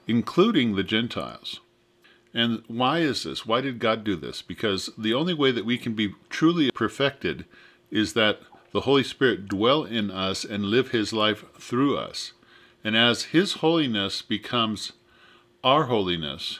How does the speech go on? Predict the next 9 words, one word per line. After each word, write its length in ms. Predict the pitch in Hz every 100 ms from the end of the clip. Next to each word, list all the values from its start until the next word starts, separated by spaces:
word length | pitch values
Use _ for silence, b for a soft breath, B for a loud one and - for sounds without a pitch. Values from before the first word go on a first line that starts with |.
| - _ _ _
we 200 | 107 110
can 200 | 117 113
be 200 | 90 98
perfected. 600 | 101 - 107 156 - - - - _ _ -
Otherwise, 520 | 143 202 110 98 101
it's 160 | 104 107
impossible. 720 | 104 117 131 131 - 64 - b b b -
People 320 | 117 107 123
that 220 | 107 95